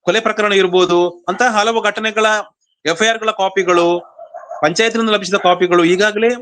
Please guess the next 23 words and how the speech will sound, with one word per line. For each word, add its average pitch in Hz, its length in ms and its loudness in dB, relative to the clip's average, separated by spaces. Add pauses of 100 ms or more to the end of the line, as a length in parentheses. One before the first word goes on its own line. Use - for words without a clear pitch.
(760)
ಎಸ್ 170 180 0
ಐ 220 80 2
ಟಿ 233 100 -6
ಮುಂದೆ 185 320 -2
ಇದೆ. 185 120 -2
ಈ 190 280 -2
ವಿ-, 247 140 -2
ಈ 254 240 2
ವಿಚಾರದಲ್ಲಿ, 214 600 0
ಇದರಲ್ಲಿ 220 320 0
ಚಿನ್ನಯ್ಯನ 269 480 0
ವಿಚಾರ 226 280 -2
ಇಲ್ಲಿ 196 180 -4
ಬರ್ತಾ 175 260 0
ಇಲ್ಲ. 131 180 -2 (420)
ಆದ್ರೆ 254 360 2
ಇಲ್ಲಿ 208 220 -2
ನಡೆದಿರುವ 233 440 0
ಘಟನೆಗಳ 247 440 -4
ಬಗೆಗಿನ 202 420 -4 (120)
ಸುಮಾರು 214 280 -2
ಇನ್ನೂರ 220 320 2
ಎಂಬತ್ತು 214 720 0